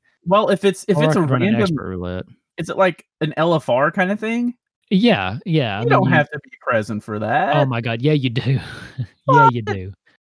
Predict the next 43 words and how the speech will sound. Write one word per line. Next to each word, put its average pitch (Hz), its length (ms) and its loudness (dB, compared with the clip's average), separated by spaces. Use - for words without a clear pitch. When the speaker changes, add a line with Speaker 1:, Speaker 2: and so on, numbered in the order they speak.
Speaker 1:
No, 120 840 2
Speaker 2:
It, 240 40 4
Speaker 1:
that's 349 180 0
why 339 200 6
Speaker 2:
yes, 120 140 0
Speaker 1:
everyone 370 160 -2
Speaker 2:
you - 60 -8
do. 415 140 0
Speaker 1:
hates - 140 -2
L 170 220 2
F 147 180 -6
R 123 220 2
mu-, 104 360 -4
so 117 200 -8
much, 104 260 -8
is 113 120 -14
because 120 200 -8
people 120 300 -8
aren't 95 160 -6
present - 340 -8
for 101 120 -10
those - 180 -10
things. - 300 -14
Speaker 2:
Yeah, 156 140 2
Speaker 1:
Come - 40 2
Speaker 2:
and 139 80 2
that's 143 160 0
why 165 160 2
Speaker 1:
on. 156 60 2
Speaker 2:
L 151 160 2
F 143 160 -4
R 147 180 2
sucks 156 400 -2
and 131 100 -2
takes 147 320 -4
so 123 160 -4
long 107 320 -4
if 110 140 -6
you 113 60 -4
don't. 107 280 -4
If, 349 60 2
Speaker 1:
Yeah, 392 460 4
Speaker 2:
if 156 160 0